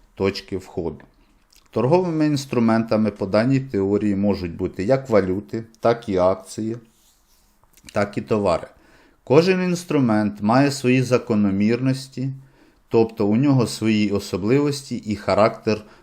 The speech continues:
руху ціни. Поточні ринкові умови дають нам змогу зрозуміти, як ринок може відреагувати на середнє значення. Варто зазначити, що вивчення і застосування середнього значення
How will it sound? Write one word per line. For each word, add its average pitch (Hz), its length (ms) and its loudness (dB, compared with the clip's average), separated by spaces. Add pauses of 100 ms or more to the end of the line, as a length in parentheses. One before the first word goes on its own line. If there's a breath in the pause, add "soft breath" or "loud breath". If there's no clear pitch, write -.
(120)
руху 98 440 -4 (220 soft breath)
ціни. 95 460 -4 (760 soft breath)
Поточні 196 540 0
ринкові 156 420 2
умови 107 460 4
дають 107 320 2
нам 135 180 2
змогу 104 420 0
зрозуміти, 110 840 0 (300 soft breath)
як 123 420 4
ринок 123 560 0
може 104 380 0
відреагувати 90 840 0
на 104 200 -2
середнє 87 640 -4
значення. - 520 -14 (480)
Варто 170 420 2
зазначити, 107 760 -4
що - 280 -4
вивчення 104 600 -2
і 104 60 -4
застосування 101 960 -4
середнього 135 640 2
значення 110 680 -4